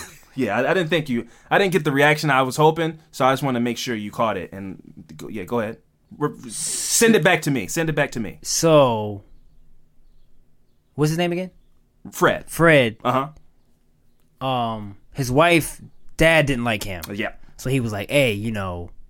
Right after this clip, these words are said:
Speaker 2: cut you a deal, you come over into the, the fuck room, the
Speaker 1: Mm-hmm.
Speaker 2: bang, the bang bang room.
Speaker 1: Yep, mm-hmm.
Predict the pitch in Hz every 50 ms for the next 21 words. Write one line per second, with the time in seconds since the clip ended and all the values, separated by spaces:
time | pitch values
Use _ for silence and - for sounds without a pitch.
0 | - - - - - - - - - - 120 - 113 101 98 92 113 107 101 98
1 | 95 90 87 85 87 - - - 98 92 90 85 85 82 - - 98 98 92 90
2 | 90 87 87 - - 85 80 82 - - _ - - - 147 139 - - 92 87
3 | 92 95 98 - 117 135 131 120 107 92 - _ 107 104 127 143 143 120 110 98
4 | 95 92 90 87 87 98 120 127 - 123 139 175